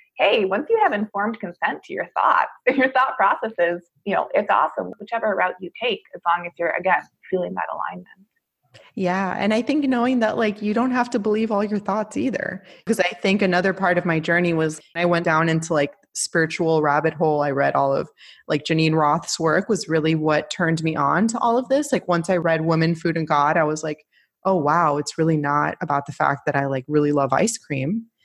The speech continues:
Speaker 2: It's the fact that, like, there's all of this other stuff happening that I never looked at." So then I went down that rabbit hole and I was like, "If I do two hours of yoga a day, and if I meditate for twenty minutes and I do all of this stuff that would rule my life,"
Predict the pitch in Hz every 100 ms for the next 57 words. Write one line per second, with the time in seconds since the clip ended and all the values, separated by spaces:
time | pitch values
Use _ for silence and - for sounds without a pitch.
0 | _ _ 185 - - 175 160 151 160 -
1 | 170 175 156 - 160 160 156 156 165 160
2 | 165 160 165 160 - 160 156 165 220 233
3 | 175 160 151 147 147 139 156 226 - -
4 | - - _ - - - 208 - 185 180
5 | 175 175 165 165 165 160 156 170 226 220
6 | 190 165 165 165 165 180 208 _ _ _
7 | - 180 170 170 165 - 170 151 180 185
8 | 208 170 170 226 214 185 175 175 175 170
9 | 165 175 175 170 170 175 - - - 190
10 | 175 175 180 170 165 160 165 165 170 185
11 | - 196 190 190 190 - 175 165 165 165
12 | 170 - 180 170 185 - 180 247 240 240
13 | 202 - - 170 170 - 160 165 160 185
14 | 208 165 143 143 139 277 -